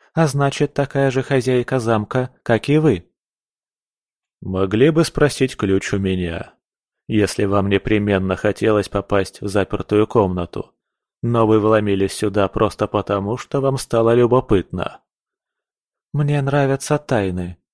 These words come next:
«Мои душевные тайны вас не касаются. Это портрет моей жены, Ирмины. Вы любопытны и наверняка уже узнали, что она умерла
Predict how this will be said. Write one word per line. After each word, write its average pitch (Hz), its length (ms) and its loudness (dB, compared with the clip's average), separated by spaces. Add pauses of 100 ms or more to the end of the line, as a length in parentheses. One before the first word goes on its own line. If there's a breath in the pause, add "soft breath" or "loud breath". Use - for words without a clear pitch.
(960)
«Мои 104 440 2
душевные 120 640 4
тайны 107 680 0
вас 101 360 -2
не 101 100 -4
касаются. 95 880 -4 (960)
Это 110 320 0
портрет 123 500 2
моей 110 360 2
жены, 98 640 -2
Ирмины. 110 720 -2 (600)
Вы 120 220 4
любопытны 120 920 0
и 110 140 -4
наверняка 123 640 2
уже 95 180 0
узнали, 95 560 -2
что - 240 -6
она 101 240 -2
умерла 101 640 0